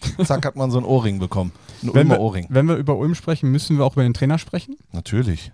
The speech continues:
Speaker 2: Ähm,
Speaker 1: Thomas Wörle.
Speaker 2: Thomas Wörle. Ganz interessanter Werdegang, ganz lange Jahre im Frauenfußball aktiv gewesen. Ich glaub,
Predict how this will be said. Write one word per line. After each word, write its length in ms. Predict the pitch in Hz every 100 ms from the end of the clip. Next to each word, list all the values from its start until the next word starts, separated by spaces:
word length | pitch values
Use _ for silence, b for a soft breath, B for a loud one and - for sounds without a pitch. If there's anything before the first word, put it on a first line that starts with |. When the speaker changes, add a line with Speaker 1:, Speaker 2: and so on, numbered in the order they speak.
| _
Speaker 2:
Ähm, 680 | 123 120 120 117 117 113 117
Speaker 1:
Thomas 340 | - 98 95
Wörle. 280 | 92 98 113
Speaker 2:
Thomas 280 | 107 127 120
Wörle. 320 | 120 147 185 233 B B B B B B B B B -
Ganz 240 | 156 190
interessanter 540 | 196 180 165 165 160
Werdegang, 540 | 135 151 170 165 196 190
ganz 240 | 147 160
lange 180 | 139 151
Jahre 240 | 139 131 143
im 100 | 131
Frauenfußball 600 | - 120 156 180 - 160
aktiv 260 | - 175
gewesen. 320 | - 156 165
Ich 80 | 139
glaub, 160 | -